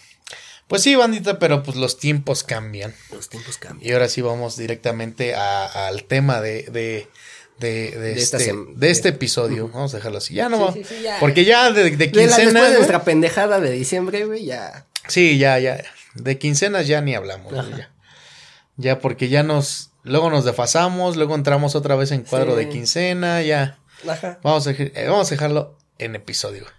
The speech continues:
Speaker 1: güey.
Speaker 2: Exactamente.
Speaker 1: Este, en fin, este, me acordé ya de Gutiérrez, güey. <laughs>
Speaker 2: Ah,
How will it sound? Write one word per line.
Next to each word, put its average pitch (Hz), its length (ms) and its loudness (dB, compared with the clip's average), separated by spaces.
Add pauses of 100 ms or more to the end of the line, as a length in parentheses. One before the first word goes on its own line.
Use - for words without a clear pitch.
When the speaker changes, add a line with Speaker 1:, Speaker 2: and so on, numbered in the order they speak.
Speaker 1:
güey. 156 120 -4
Speaker 2:
Exactamente. 139 640 -10 (320)
Speaker 1:
Este, 110 840 -6 (2000)
en 202 420 4
fin, 151 260 0 (520)
este, 120 540 -4 (500)
me - 40 -20
acordé 110 300 -10
ya 113 80 -4
de 117 120 -6
Gutiérrez, 101 520 -14 (920)
güey. 185 120 4
<laughs> - 640 -8 (720)
Speaker 2:
Ah, 104 140 -16